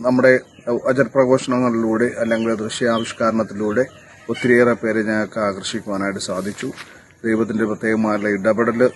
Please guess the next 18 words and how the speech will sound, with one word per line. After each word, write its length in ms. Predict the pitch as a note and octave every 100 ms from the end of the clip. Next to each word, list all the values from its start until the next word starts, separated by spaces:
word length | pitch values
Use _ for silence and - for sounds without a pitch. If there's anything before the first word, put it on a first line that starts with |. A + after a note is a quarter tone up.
| B2
ഇതിനകത്തുണ്ട്. 680 | A#2 A2 G#2 G2 G2+ G2+ G2+ - - _ _ _
വീണ്ടും 300 | B2 C3 D3
വീണ്ടും 340 | C#3+ C#3 C#3 C3+
ജനങ്ങൾ 340 | B2 B2 B2
ചേരാനായിട്ട് 540 | B2 A#2 A2+ A2+ A2+ A2
ആഗ്രഹിക്കുന്നു. 640 | G2+ G#2 A#2 G#2+ A#2 B2 - - _ _ _ A#2
നിങ്ങളുടെ 220 | A#2 A#2
എല്ലാവരുടെയും 920 | A2+ B2 C3 C3 B2+ C3 C3+ C#3 C#3
സഹകരണവും 800 | - A2+ A#2 A#2+ A#2+ A#2 B2 B2
പ്രാർത്ഥനയും 680 | A2+ G#2 - A2 A2 A#2 A#2
ഞങ്ങൾക്കുണ്ടാവണം. 800 | A#2+ G#2+ G2+ G2 G2+ G2+ G#2+ D#3+ - - - - -
വീണ്ടും 360 | G2+ A#2+ B2 B2
വീണ്ടും 200 | A#2+ A#2+
ഞങ്ങൾ 180 | A#2
ഒത്തിരിയേറെ 360 | A2+ G#2 A#2 A#2
കാര്യങ്ങൾ 400 | A2 A2 G#2+ A2
ചെയ്യാനായിട്ട് 420 | G#2 G#2+ G#2 G2+
ആഗ്രഹിക്കുന്നത്, 760 | G2+ F#2 G#2 G#2+ G2 G#2 G2+